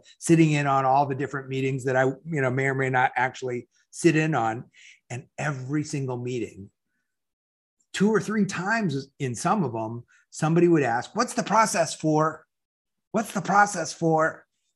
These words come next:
And I came from an organization where you just kind of made things up and you told people what you were doing. And you, you kind of made your own processes one at a time. But this one was, like, very regimented. "What's the process for this?"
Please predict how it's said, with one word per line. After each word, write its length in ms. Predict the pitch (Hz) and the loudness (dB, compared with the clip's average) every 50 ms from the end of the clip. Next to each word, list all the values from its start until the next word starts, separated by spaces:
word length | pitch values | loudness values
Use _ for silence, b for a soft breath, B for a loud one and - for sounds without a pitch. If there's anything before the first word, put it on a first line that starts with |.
| _ - | _ -8
And 260 | 151 151 147 147 151 151 - - | -4 -2 -2 -2 -4 -6 -8 -4
I 140 | 135 - - | -2 -2 -2
came 280 | - - 196 175 156 | 0 0 0 0 0
from 160 | - 143 143 | -2 -2 -2
an 120 | 139 131 139 | -2 -2 -2
organization 760 | 131 123 135 139 135 139 135 120 139 139 143 135 - 131 131 | -2 -2 -2 -2 -2 -2 -2 0 2 2 2 0 -2 -4 -2
where 160 | 131 131 131 | 0 0 0
you 240 | 135 135 151 208 247 | 0 2 0 0 0
just 180 | 254 175 165 - | 0 -2 -4 -2
kind 220 | - 151 156 143 | -2 -2 0 0
of 260 | 135 131 120 117 123 - _ - 151 147 _ _ _ - | 0 -2 -2 -6 -12 -18 _ -20 -20 -20 _ _ _ -10
made 420 | 123 127 143 165 170 165 143 - | -6 0 4 6 6 6 6 2
things 320 | - 160 151 147 143 131 143 | -2 -2 0 0 -2 0 0
up 300 | 143 147 156 156 - 135 | 2 2 0 0 -2 -6
and 180 | 131 127 131 | -4 -4 -4
you 80 | 127 127 | -6 -6
told 280 | 127 135 143 151 143 160 | -4 -2 -2 -2 2 2
people 200 | 160 135 147 139 | 2 2 2 0
what 220 | 139 143 - - | 0 0 -2 -4
you 80 | 135 127 | -2 -2
were 100 | 127 120 | -2 -2
doing. 380 | 127 127 131 131 131 127 127 | -2 -2 -2 -2 -2 -4 -4
And 120 | 127 131 127 | -6 -4 -4
you, 140 | 123 131 - b b b b | -4 -6 -6 b b b b
you 140 | - 170 190 | 0 0 0
kind 260 | 190 165 165 165 156 | 2 2 0 0 0
of 60 | 135 | 0
made 240 | 131 135 139 151 135 | 0 0 0 0 0
your 160 | 135 131 127 | 0 0 0
own 100 | 131 135 | 0 -2
processes 680 | - - 139 131 131 131 - 127 117 - 135 123 110 113 | -2 -2 0 0 0 -2 -4 -10 -10 -8 -10 -10 -8 -6
one 220 | 127 127 123 123 | -6 -6 -6 -8
at 80 | 113 110 | -8 -8
a 80 | 107 | -8
time. 320 | 104 - 127 120 117 110 104 | -8 -8 -8 -6 -6 -6 -8
But 140 | 110 117 - B B B B B B B | -8 -10 -12 B B B B B B B
this 200 | 170 202 202 202 | 4 4 4 4
one 240 | 170 160 156 151 143 | 0 -2 -2 -2 -2
was, 280 | 135 131 127 123 113 127 | -2 -2 -4 -4 -6 -8
like, 260 | 120 113 107 95 - | -10 -10 -10 -10 -8
very 240 | 165 165 175 185 165 | -6 -2 0 0 2
regimented. 560 | 143 143 143 151 135 135 127 120 110 101 98 | 2 2 0 0 0 -2 -6 -6 -8 -8 -4
"What's 240 | 139 208 208 - - | -6 -6 -6 -4 -8
the 80 | 180 | -8
process 540 | - - 156 160 160 156 - 165 143 135 - | -6 -2 0 0 0 0 -2 -6 -6 -6 -8
for 160 | - 143 139 | -8 -6 -6
this?" 240 | 131 139 139 135 - | -4 -4 -6 -8 -10